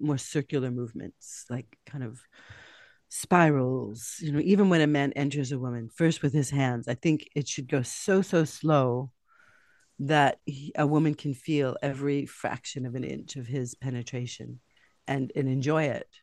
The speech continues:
And if there's ever a point where there's, like, a little tension or an owie or a burn or any of those sensations, which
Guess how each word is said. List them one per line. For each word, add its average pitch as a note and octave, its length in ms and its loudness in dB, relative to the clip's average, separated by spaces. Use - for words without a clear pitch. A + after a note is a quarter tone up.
And C#3 140 0
if B2 80 -6
there's C#3+ 220 2
ever D3 200 4
a C#3 60 2
point D3 320 -2
where D3 80 -2
there's, C3 260 -2
like, A#2+ 200 -4
a - 20 -4
little C#3+ 200 -2
tension E3+ 460 -4
or C3+ 180 0
an A#2+ 160 -8
owie D3 420 0
or C3 160 0
a A#2+ 40 -4
burn C#3 580 0
or C#3 100 -2
any E3 220 -2
of E3 80 -4
those D#3+ 180 -2
sensations, D3 560 -2
which D3 280 -2